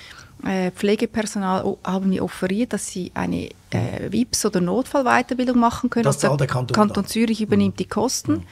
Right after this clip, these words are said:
Speaker 1: haben, äh, knapp vier Millionen Franken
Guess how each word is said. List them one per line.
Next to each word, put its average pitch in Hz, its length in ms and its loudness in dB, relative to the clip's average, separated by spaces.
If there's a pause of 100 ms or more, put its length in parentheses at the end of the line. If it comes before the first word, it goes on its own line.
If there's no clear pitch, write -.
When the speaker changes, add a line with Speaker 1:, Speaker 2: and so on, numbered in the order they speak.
(140)
Speaker 1:
haben, 240 360 8
äh, - 180 -2 (200)
knapp - 260 -4
vier 220 160 0
Millionen 196 360 0
Franken 262 500 -4